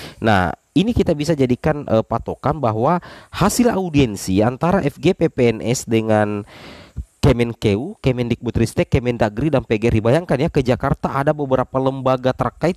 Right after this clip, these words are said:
yang diajak untuk beraudiensi. Bukan cuma Kemendikbud, tapi juga Kemenkeu dan Kemendagri dan bahkan Forum P G R I.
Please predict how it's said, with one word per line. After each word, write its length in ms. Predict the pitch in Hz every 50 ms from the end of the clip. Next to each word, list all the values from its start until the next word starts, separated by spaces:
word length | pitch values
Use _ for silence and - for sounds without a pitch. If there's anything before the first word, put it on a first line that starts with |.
| -
yang 320 | - 131 120 110 110 110 107
diajak 400 | 107 107 - - 107 107 147 - -
untuk 240 | 117 117 - 135 120
beraudiensi. 720 | 117 - - 113 110 113 117 113 110 107 - 110 95 - - - - -
Bukan 240 | 123 - 190 185
cuma 160 | 180 196 180 185 170
Kemendikbud, 480 | - 175 170 180 180 202 - - 135 113
tapi 240 | - - 107 - 123
juga 240 | 117 117 110 120
Kemenkeu 640 | - - 123 113 117 110 107 - - 107 107 107 - - - - - - - -
dan 240 | 110 131 165 190
Kemendagri 560 | - 160 143 131 131 123 113 104 101 113 185 185
dan 160 | 151 143 127
bahkan 400 | 120 113 - - - - 196 202
Forum 400 | 185 - 165 156 156 180 185 180
P 160 | - 170 160
G 160 | 151 160 139
R 160 | 165 175 -
I. 160 | - 117 98